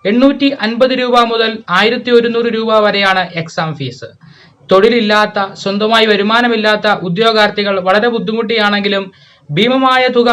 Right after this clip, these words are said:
പരീക്ഷാ ഫീസ് നൽകി അപേക്ഷിക്കുന്നത് വളരെ പ്രതീക്ഷയോടെയാണ്. എന്നാൽ രാജ്യത്ത് മുഴുവനായി പരമാവധി ആറായിരം പേർക്കാണ് ഈ ജോലി നേടുവാൻ കഴിയുക. ബാക്കി ലക്ഷക്കണക്കിന് ഉദ്യോഗാർത്ഥികൾക്ക് ലഭിക്കുന്നത്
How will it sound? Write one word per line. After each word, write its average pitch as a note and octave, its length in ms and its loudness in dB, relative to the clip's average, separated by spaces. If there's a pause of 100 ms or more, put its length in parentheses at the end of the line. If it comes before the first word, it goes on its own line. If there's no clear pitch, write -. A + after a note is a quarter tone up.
(180)
പരീക്ഷാ A3 420 2
ഫീസ് A#3 260 -2
നൽകി G3+ 340 -2
അപേക്ഷിക്കുന്നത് F#3+ 760 -2
വളരെ F3 320 2
പ്രതീക്ഷയോടെയാണ്. D#3 960 -4 (520)
എന്നാൽ F3+ 280 2 (120)
രാജ്യത്ത് G3 380 4
മുഴുവനായി G#3+ 640 0
പരമാവധി A3 680 2 (140)
ആറായിരം A3 600 2
പേർക്കാണ് F#3+ 520 0 (140)
ഈ E3+ 120 -4
ജോലി F3+ 340 -2
നേടുവാൻ E3 520 -4
കഴിയുക. C3 420 -4 (540)
ബാക്കി F#3 280 2
ലക്ഷക്കണക്കിന് G3 760 -2
ഉദ്യോഗാർത്ഥികൾക്ക് F3+ 920 -2
ലഭിക്കുന്നത് E3 540 -4